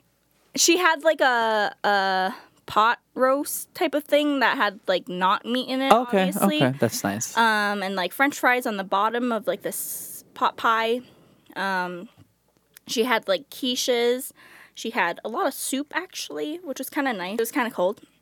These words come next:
Speaker 1: a lot of the days. Um, yeah, and it was just very clear thing. Like, it's very user-friendly in terms of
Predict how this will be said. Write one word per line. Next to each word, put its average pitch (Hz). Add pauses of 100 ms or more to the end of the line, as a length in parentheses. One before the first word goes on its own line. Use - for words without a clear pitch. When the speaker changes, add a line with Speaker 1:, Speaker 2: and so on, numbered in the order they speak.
(280)
Speaker 1:
a 220
lot 226
of 226
the 254
days. 254 (500)
Um, 214 (360)
yeah, 294
and 247
it 247
was 269
just 277
very 277
clear 233
thing. 220
Like, 196
it's 220
very 226 (340)
user-friendly 190
in 190
terms 185
of 175